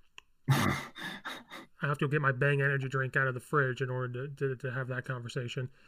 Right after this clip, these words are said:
Speaker 2: So tune into my podcast
Speaker 1: Okay.
Speaker 2: later 'cause I'm gonna go off about Mike Leach and all that. We're gonna get, I'm gonna get it. I'm gonna be fiery.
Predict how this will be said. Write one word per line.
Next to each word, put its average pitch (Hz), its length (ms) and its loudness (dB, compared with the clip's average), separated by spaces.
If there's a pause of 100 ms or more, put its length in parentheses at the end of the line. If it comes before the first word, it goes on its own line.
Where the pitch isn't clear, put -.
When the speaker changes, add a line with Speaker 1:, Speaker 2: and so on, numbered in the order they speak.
(300)
Speaker 2:
So 143 160 4
tune 190 240 8
into 190 220 6
my 156 100 8
podcast 151 420 4
Speaker 1:
Okay. 151 100 0
Speaker 2:
later 147 120 6
'cause - 60 -4
I'm 147 80 0
gonna 139 120 2
go 139 140 4
off 139 200 2
about 135 380 0
Mike 139 200 4
Leach 135 380 0
and 135 100 0
all 131 140 -4
that. 131 180 0
We're 139 160 2
gonna 131 100 0
get, 135 300 0
I'm 175 140 2
gonna 147 180 4
get 139 140 2
it. 139 180 -2
I'm 165 100 2
gonna 151 120 2
be 123 160 -6 (960)
fiery. 123 720 2